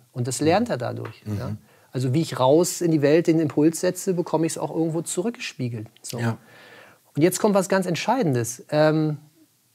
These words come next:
Speaker 1: um auch mal ein bisschen wieder die, die, die Macht aus dem, was wir heute als Machtstruktur vielleicht identifiziert haben, rauszunehmen, sozusagen ein bisschen die heiße Luft da rauszunehmen,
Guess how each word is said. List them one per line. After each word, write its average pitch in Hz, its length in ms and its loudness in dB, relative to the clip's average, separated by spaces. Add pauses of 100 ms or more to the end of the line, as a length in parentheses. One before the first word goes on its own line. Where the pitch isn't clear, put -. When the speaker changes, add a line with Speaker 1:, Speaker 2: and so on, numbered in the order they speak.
(100)
Speaker 1:
um 170 160 0
auch 160 180 0
mal 170 120 2
ein 165 60 2
bisschen 170 340 0
wieder 156 260 2
die, 151 300 0 (320)
die, 147 320 0
die 143 160 -4
Macht 156 400 0
aus 160 280 0
dem, 170 280 6
was 151 200 0
wir 143 100 0
heute 165 320 2
als 139 320 -4
Machtstruktur 160 640 -4
vielleicht 143 280 -4
identifiziert 143 680 -6
haben, 135 180 -4
rauszunehmen, 131 720 -2
sozusagen 123 300 -8
ein - 20 -2
bisschen 131 180 -6
die 123 100 -4
heiße 127 200 -4
Luft 156 240 -6
da 160 60 0
rauszunehmen, 123 640 -4